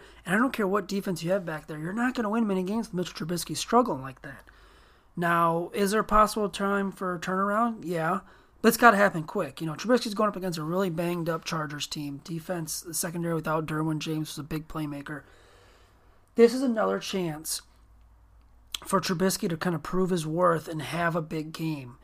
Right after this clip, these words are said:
You know, he hasn't had that big game. He, he, he had that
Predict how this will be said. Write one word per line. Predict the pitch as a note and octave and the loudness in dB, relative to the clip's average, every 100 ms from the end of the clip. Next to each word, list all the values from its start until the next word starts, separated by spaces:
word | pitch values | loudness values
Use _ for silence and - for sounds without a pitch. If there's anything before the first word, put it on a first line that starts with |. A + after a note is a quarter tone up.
| - - - | -20 -20 -8
You | E3 | -4
know, | D#3+ C#3+ D3 - - | -2 -2 -6 -10 -16
he | - - G#3+ | -12 -4 -2
hasn't | D#3+ G#3 G3 F3 | 2 4 4 0
had | G3 G3+ | 0 2
that | G3+ D3 | 2 2
big | D#3+ | -2
game. | D#3 C#3+ | -6 -4
He, | F3+ | -6
he, | A3+ - A3 - | -6 -10 -14 -16
he | - G#3 | -8 -4
had | F#3+ G#3+ | -2 -2
that | A3 | -4